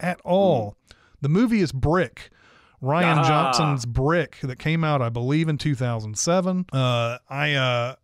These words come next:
Speaker 1: I, I am eager to talk about this movie because, uh, especially since Rian Johnson's profile has become so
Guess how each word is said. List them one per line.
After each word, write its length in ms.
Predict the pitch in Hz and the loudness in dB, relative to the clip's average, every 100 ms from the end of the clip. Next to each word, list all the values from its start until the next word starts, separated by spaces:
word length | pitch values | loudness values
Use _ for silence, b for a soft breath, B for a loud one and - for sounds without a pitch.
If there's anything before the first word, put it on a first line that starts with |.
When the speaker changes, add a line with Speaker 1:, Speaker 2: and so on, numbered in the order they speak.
| _ | _
Speaker 1:
I, 280 | 143 147 147 | -4 0 0
I 180 | 147 147 | -2 -2
am 260 | 156 147 147 | 0 0 -2
eager 380 | 147 156 156 147 | -2 -2 0 0
to 100 | 127 | -2
talk 280 | - 131 135 | -4 -4 -4
about 260 | 131 131 127 | -6 -6 -6
this 160 | 123 | -8
movie 420 | 127 127 123 120 | -6 -6 -4 -6
because, 760 | 117 110 113 117 113 113 110 110 | -6 -8 -8 -8 -6 -8 -8 -10
uh, 180 | 113 117 | -12 -14
especially 420 | 120 262 285 240 | -4 -2 -2 -2
since 240 | 165 175 123 | 0 -2 0
Rian 260 | 151 151 | 0 0
Johnson's 400 | 139 135 135 127 | 0 -2 -4 -10
profile 520 | - 123 117 120 113 | -10 -8 -6 -6 -6
has 140 | 107 110 | -8 -8
become 480 | 117 - 127 120 113 | -10 -6 -4 -4 -6
so 320 | 123 110 | -8 -10